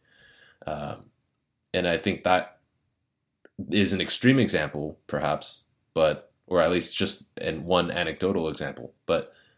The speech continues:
um, I think that pattern is kind of seen again and again, and, and there's a certain element of, perhaps you could say, jealousy.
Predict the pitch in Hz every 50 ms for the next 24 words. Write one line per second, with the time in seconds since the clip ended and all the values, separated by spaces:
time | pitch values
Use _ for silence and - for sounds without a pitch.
0 | _ _ - - 80 80 80 78 73 73 71 71 - _ _ _ _ _ _ _
1 | _ _ _ _ _ _ _ _ _ _ _ _ _ - 87 82 - - 101 -
2 | - 95 82 - - - 87 87 90 92 85 80 80 76 - - - - - 98
3 | 85 82 - - 95 87 85 82 73 87 85 85 82 80 78 73 76 76 87 101
4 | 123 113 95 78 - - - 85 85 85 85 78 - 71 73 - 98 85 - 90
5 | 90 85 - _ - 92 92 92 87 90 87 - - - 82 76 73 - - _
6 | - _ _ _ _ _ - - - 85 85 80 - 85 80 - 80 - 82 76
7 | 69 - 80 80 90 92 - - 120 120 123 120